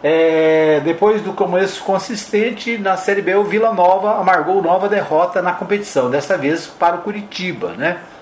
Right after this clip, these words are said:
Também assisti uma parte desse jogo, o Vila Nova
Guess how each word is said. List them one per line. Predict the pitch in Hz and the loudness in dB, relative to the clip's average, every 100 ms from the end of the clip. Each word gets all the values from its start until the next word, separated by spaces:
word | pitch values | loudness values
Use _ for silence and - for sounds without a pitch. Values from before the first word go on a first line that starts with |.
| - | -18
Também | 123 110 135 | -8 -2 -2
assisti | 135 - - 139 135 - - - - - | -2 -12 -8 -6 -6 -10 -20 -20 -20 -10
uma | 117 | -6
parte | - 117 117 | -2 -2 -2
desse | 107 - 208 | -8 -8 -8
jogo, | 151 165 180 - 147 | -4 -2 -2 -4 -4
o | 143 | -4
Vila | 147 147 | 0 -2
Nova | 131 131 135 135 135 | 0 0 0 0 -2